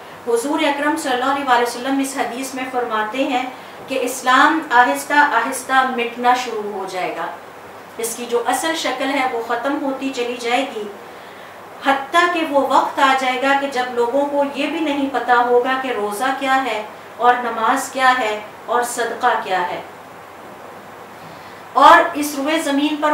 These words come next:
وہ وقت بھی آئے گا کہ جب لوگوں کی اکثریت کو قرآن کریم کی ایک آیت پڑھنی بھی نہیں آتی ہوگی۔ اور پھر کچھ بوڑھے افراد ایسے رہ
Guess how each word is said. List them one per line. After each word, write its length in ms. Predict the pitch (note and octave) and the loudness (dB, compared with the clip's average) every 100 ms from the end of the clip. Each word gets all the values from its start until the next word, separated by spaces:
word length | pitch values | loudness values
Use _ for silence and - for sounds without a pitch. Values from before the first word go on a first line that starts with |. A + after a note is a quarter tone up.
| D4 | 2
وہ 120 | C4+ B3 | 0 2
وقت 300 | C#4 - - | 0 0 -4
بھی 180 | D#4+ D4 | -6 2
آئے 240 | A#3+ - A3+ | 4 4 2
گا 200 | F#3 - - - - - | 0 0 -8 -16 -18 -8
کہ 140 | B3+ B3 | -4 2
جب 340 | D4 D#4 B3 | 4 4 4
لوگوں 300 | B3 B3+ D4+ | 2 2 0
کی 280 | D#4 D4 B3 | 0 -2 -2
اکثریت 600 | A#3+ - C4+ C4 D#4 D#4+ | -4 -4 -4 0 -2 0
کو 160 | C#4 C#4 | -2 0
قرآن 340 | B3 A#3+ B3 C4 | 4 6 4 0
کریم 400 | B3 B3+ C#4+ C#4+ C4 | -4 -2 -2 -2 -4
کی 120 | C4+ A#3+ | -4 0
ایک 220 | A#3 A#3 - | 0 0 4
آیت 460 | A#3 C4 C4+ - | 6 6 0 0
پڑھنی 300 | B3 A#3+ A#3 A#3+ | 2 2 -2 -6
بھی 120 | A#3+ | -6
نہیں 300 | A#3 A#3 A3 | -6 -6 -2
آتی 320 | G3+ G3 F#3 F#3 | -2 -2 -8 -8
ہوگی۔ 320 | F3 E3 E3+ - - - - - - - - - - - | -8 -8 -14 -16 -18 -18 -18 -18 -18 -18 -18 -18 -14 2
اور 200 | B3+ C4+ D4 | 6 6 6
پھر 300 | E4 E4 - - | 6 6 2 -4
کچھ 240 | D#4 E4 - C4+ | -2 -2 -6 -2
بوڑھے 360 | C4+ D4 D4 C4+ - - - | 2 4 4 2 -2 -12 -4
افراد 580 | A#3 A#3+ A#3+ B3 C4+ A#3 | -4 0 6 6 6 4
ایسے 320 | B3 B3+ C4+ | 4 4 0
رہ 140 | C4 | 2